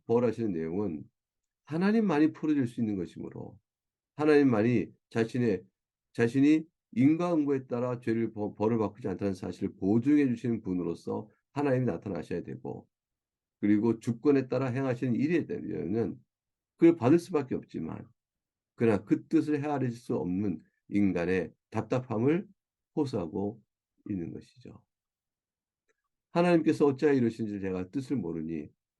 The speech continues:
답답할 따름입니다. 누가 나의 변호가 되어주고 누가 나의 보증이 되고 이 사실을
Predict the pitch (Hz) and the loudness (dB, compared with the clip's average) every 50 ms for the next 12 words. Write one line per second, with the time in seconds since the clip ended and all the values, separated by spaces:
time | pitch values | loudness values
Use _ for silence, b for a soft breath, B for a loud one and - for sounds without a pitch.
0 | _ _ _ - 95 - - 92 85 - 92 85 85 85 - - 82 - - - | _ _ _ -10 -8 -6 -4 -6 -4 -4 -4 -4 -4 -4 -8 -10 -10 -12 -12 -14
1 | - - - - - - - _ _ _ _ _ _ _ _ _ _ _ _ _ | -18 -20 -20 -20 -20 -20 -20 _ _ _ _ _ _ _ _ _ _ _ _ _
2 | _ _ - 107 117 131 135 147 156 151 143 135 123 123 127 123 120 123 - 107 | _ _ -6 0 2 2 4 6 6 6 6 6 6 4 4 2 0 0 0 0
3 | 110 110 104 101 95 87 85 85 80 76 82 82 90 85 82 95 101 95 92 90 | 0 0 0 0 -2 -2 -2 -4 -6 -6 -8 -6 -6 -4 -2 -2 0 0 0 0
4 | 87 87 - 104 104 104 120 120 104 82 82 80 82 82 98 113 101 - 95 87 | -2 -2 -2 -2 -2 0 0 0 0 0 -2 -4 -4 -2 -2 -2 -4 -4 -6 -8
5 | 82 - 98 104 120 131 131 127 | -8 -6 -4 -2 -2 -2 -2 -4